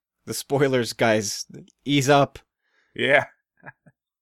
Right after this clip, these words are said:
Speaker 1: No, I thought it was great. I mean, I, I really did think it was a fan-made thing, though. But it was only after the fact, after seeing the movie, and I was home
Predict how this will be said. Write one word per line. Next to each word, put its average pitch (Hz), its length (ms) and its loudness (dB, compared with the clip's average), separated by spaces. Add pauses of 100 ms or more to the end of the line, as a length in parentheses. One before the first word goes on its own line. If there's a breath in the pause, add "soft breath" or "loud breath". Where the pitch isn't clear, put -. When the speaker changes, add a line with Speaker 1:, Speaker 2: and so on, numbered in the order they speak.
(520)
Speaker 1:
No, 131 80 0
I 127 80 2
thought 156 100 2
it 139 60 4
was 113 100 -2
great. 117 340 2
I 135 80 -2
mean, 143 120 4
I, 135 80 4
I 127 160 2
really 147 240 2
did 143 160 -2
think 147 180 -4
it 139 40 0
was 127 140 -2
a 120 140 -6
fan-made 127 460 0
thing, 147 180 -2
though. 110 220 -4
But - 320 -12
it 110 80 -8
was 131 120 -2
only 147 200 0
after 143 340 0
the 110 80 -4
fact, 143 340 0
after 123 200 -4
seeing 135 240 -4
the 123 80 -2
movie, 131 400 -2 (580 soft breath)
and 127 100 -4
I 120 40 -2
was 117 140 -4
home 131 400 -2